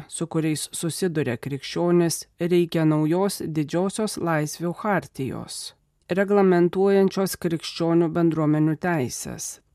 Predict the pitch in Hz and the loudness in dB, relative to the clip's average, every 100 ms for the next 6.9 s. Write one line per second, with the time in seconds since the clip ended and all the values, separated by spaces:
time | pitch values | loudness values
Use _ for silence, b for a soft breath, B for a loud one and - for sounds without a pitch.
0 | - 156 143 139 - 185 190 180 170 - | -4 -2 0 -2 0 2 4 6 4 0
1 | 170 165 165 160 156 151 151 143 - 190 | -2 2 2 2 0 0 0 -2 -4 -2
2 | 180 147 120 117 113 - 160 170 170 147 | -2 -2 -2 -4 -6 -8 -2 0 0 -2
3 | 131 - 127 - 160 180 190 185 - - | -4 -6 -8 -2 -2 0 0 -2 -2 -6
4 | - 156 - 208 220 226 175 156 139 160 | -4 -6 -2 0 0 -2 0 0 0 -2
5 | 175 - 202 - 165 - - 139 139 135 | -2 0 0 0 -4 -4 -4 0 0 0
6 | 151 151 196 175 - 120 - - | -2 0 0 0 -4 -10 -12 -16